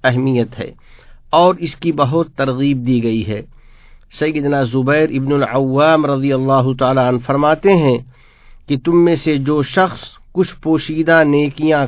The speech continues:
کر سکتا ہو تو اس کو ضرور کرنا چاہیے۔ پوشیدہ طور پر نیکیاں کرنے والوں، آئیے ذرا اس پر غور کریں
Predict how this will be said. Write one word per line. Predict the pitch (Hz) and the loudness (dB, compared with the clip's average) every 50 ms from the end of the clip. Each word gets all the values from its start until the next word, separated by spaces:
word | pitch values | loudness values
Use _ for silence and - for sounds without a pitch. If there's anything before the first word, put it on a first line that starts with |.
| - 131 | -4 -2
کر | - 180 180 | 0 0 0
سکتا | 175 - - 160 - - - 160 147 143 | 0 -2 -4 -4 -4 -2 0 2 2 2
ہو | 139 139 139 131 117 110 - - - - - - - - - | 2 2 0 0 0 -2 -4 -8 -14 -20 -20 -20 -20 -14 -8
تو | - 123 123 | -6 -4 -4
اس | 120 120 | -4 -6
کو | - - 131 123 | -8 -4 -4 -4
ضرور | 110 98 98 104 113 120 151 202 240 226 170 | -4 -4 -4 -2 0 0 2 2 2 0 0
کرنا | - 120 104 104 104 101 98 | -2 -4 -4 -4 -6 -8 -8
چاہیے۔ | 95 - 98 92 - 92 76 67 - - - - - - - - - - - - - - - - - - | -8 -8 -10 -10 -10 -10 -12 -14 -16 -18 -20 -20 -20 -20 -20 -20 -20 -20 -20 -20 -20 -20 -20 -20 -8 -2
پوشیدہ | 160 170 156 - 202 202 180 196 190 185 185 | 0 0 2 0 -2 0 2 2 2 2 2
طور | 180 165 160 | 2 2 2
پر | 156 135 160 156 | 2 0 0 -2
نیکیاں | 151 147 139 139 135 120 - 143 147 139 131 | 0 2 0 0 0 0 -2 -2 -2 -2 -2
کرنے | - 127 113 113 117 | -2 -4 -2 0 0
والوں، | 113 101 101 104 107 107 - - _ _ _ _ _ _ _ _ - - - _ - - - | -2 -2 -4 -4 -6 -8 -8 -12 _ _ _ _ _ _ _ _ -20 -20 -20 _ -20 -6 0
آئیے | - 170 202 208 196 202 190 | 2 2 2 2 2 2 2
ذرا | 160 170 165 170 | 2 2 2 4
اس | 170 170 - - | 2 2 0 -2
پر | - 190 | -2 -2
غور | 180 165 156 156 156 156 | -2 0 0 2 2 2
کریں | 147 139 - 131 120 117 110 | 0 0 0 0 0 0 -2